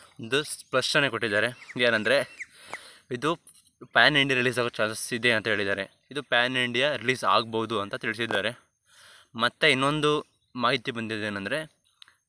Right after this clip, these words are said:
ತೆಲುಗು ಇಂಡಸ್ಟ್ರಿಯಿಂದ ಯಾರೋ ಒಬ್ರು ಜಾಕ್ ಮಂಜು ಅವ್ರನ್ನ ಕಾಂಟ್ಯಾಕ್ಟ್ ಮಾಡಿದ್ದಾರಂತೆ.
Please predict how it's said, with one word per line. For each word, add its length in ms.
ತೆಲುಗು 320
ಇಂಡಸ್ಟ್ರಿಯಿಂದ 440
ಯಾರೋ 240
ಒಬ್ರು 360
ಜಾಕ್ 320
ಮಂಜು 200
ಅವ್ರನ್ನ 180
ಕಾಂಟ್ಯಾಕ್ಟ್ 360
ಮಾಡಿದ್ದಾರಂತೆ. 540